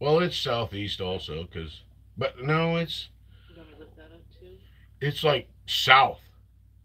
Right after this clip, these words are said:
Speaker 1: of us.
Speaker 2: McCall is five and a half hours away.
Speaker 1: McCall's five and a half?
Speaker 2: Yeah, it's
Speaker 1: Yeah.
Speaker 2: just below
Speaker 1: Yeah.
Speaker 2: Riggins.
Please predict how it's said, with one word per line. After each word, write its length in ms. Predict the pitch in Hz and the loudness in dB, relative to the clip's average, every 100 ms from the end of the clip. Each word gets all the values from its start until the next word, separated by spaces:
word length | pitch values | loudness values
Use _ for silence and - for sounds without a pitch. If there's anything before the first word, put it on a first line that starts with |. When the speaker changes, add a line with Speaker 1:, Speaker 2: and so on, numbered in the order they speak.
| _ - - - - | _ -20 -20 -20 -10
Speaker 1:
of 160 | 101 90 | -6 -4
us. 280 | 82 - - - - - - - - - - - - - - - - - - - - - - - - - - - - - - - - - - - | -4 -8 -14 -20 -20 -20 -20 -20 -20 -20 -20 -20 -20 -20 -20 -20 -20 -20 -20 -20 -20 -20 -20 -20 -20 -20 -20 -20 -20 -20 -20 -20 -20 -20 -20 -20
Speaker 2:
McCall 420 | 180 170 175 170 165 | -20 -20 -20 -20 -20
is 160 | - - | -20 -20
five 260 | 170 165 156 | -16 -14 -16
and 100 | 139 | -18
a 60 | |
half 180 | 131 131 - | -20 -20 -20
hours 260 | 131 - - | -20 -20 -20
away. 180 | - - - - - - - - - - - - - - - - - - - - | -20 -20 -20 -20 -20 -20 -20 -20 -20 -20 -20 -20 -20 -20 -20 -20 -20 -20 -20 -14
Speaker 1:
McCall's 360 | 92 123 117 110 | -4 2 2 2
five 240 | 110 110 | -2 -2
and 80 | 107 | -2
a 40 | |
half? 280 | 113 120 - - - - - - | -2 -4 -6 -16 -20 -20 -20 -20
Speaker 2:
Yeah, 60 | - - | -20 -20
it's 100 | - | -10
Speaker 1:
Yeah. 220 | 101 92 76 | -4 -4 -4
Speaker 2:
just 180 | - - | -14 -20
below 500 | 147 139 135 123 - - | -18 -16 -16 -16 -20 -8
Speaker 1:
Yeah. 200 | 113 | -4
Speaker 2:
Riggins. 60 | 95 | -4